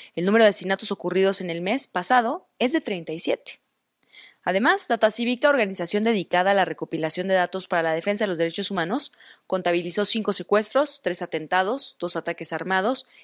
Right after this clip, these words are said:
y diez amenazas contra aspirantes de todos los partidos que, repito, ocurrieron solo en abril de este año. Un aumento del sesenta y siete por ciento en cas-, en casos con respecto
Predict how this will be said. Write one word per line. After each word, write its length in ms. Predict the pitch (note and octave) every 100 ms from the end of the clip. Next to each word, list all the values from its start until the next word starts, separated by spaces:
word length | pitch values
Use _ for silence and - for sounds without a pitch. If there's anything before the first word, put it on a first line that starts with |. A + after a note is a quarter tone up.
| -
y 120 | G#3
diez 340 | G3 C4 C4+
amenazas 540 | C#4+ C4 A3+ A#3 A#3+ A3+
contra 280 | G#3 G3 F#3
aspirantes 600 | - F#3+ F#3 F#3+ G#3 F#3
de 80 |
todos 360 | F#3 - B3 B3+
los 140 | A3
partidos 480 | - F3+ G#3 G#3+ A3
que, 260 | - F3 _ -
repito, 640 | E3+ F3 A3+ A3+ A#3+ - _ _ -
ocurrieron 520 | F3 - G3 A3+ B3+
solo 220 | A#3+ B3
en 120 | B3+ G#3+
abril 500 | F#3 G3 A3+ B3 A#3
de 140 | F3+
este 260 | E3+ - D#3+
año. 300 | - - - _ - - - _ -
Un 120 | D4+
aumento 640 | E4+ C#4+ C4 C4+ C#4 D#4+ E4+
del 140 | B3+
sesenta 340 | F#3+ F3+ F#3 G3
y 40 |
siete 260 | B3 B3 D4+
por 200 | G#3 F#3
ciento 380 | A#3 A3+ A3+
en 100 | A#3
cas-, 300 | A3 A3 G#3+ -
en 140 | F#3+
casos 360 | G#3 G#3+ C4+ -
con 160 | G3+
respecto 640 | F3 E3+ - G3+ - E3